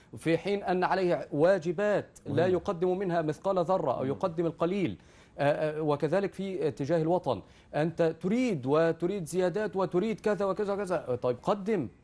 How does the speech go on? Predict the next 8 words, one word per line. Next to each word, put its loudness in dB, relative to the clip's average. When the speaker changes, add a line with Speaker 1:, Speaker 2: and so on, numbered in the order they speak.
Speaker 1:
آه، -6
هذه -2
مرحلة -2
عمل، 0
اعمل. 2
فهذا 0
هو 2
المقصود. -10